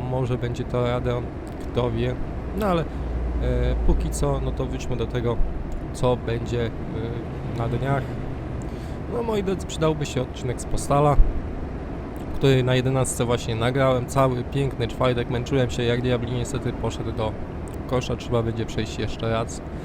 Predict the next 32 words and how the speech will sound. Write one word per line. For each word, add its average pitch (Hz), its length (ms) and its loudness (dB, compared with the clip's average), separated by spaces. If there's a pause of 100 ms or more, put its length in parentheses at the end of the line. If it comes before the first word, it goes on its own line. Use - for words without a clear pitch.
(500)
No 202 120 4
nic, 170 300 2
trudno 139 420 2
się 135 200 0
mówi, 131 320 0 (500)
ale 139 220 6
będzie. 113 300 2 (500)
E, 120 300 0
będzie. 170 480 2 (480)
Chociaż 123 300 -2
troszeczkę 139 420 -2
się - 60 -4
tam 127 180 -2
namęczę, 143 340 -2
myślę, 123 280 0
że 117 60 0
będzie 117 180 -4
to, 117 120 -2
to 113 460 -2
dłuższy 156 320 2
odcinek. 156 420 -2 (640)
Chociaż 117 360 -2 (1300)
przy 175 160 4
użyciu 156 480 2
kodów, 156 440 2
kto 139 320 2
wie, 127 200 2
kto 117 280 -2
wie, 123 200 -2
może 117 360 0
będzie 113 340 0
i 110 220 -4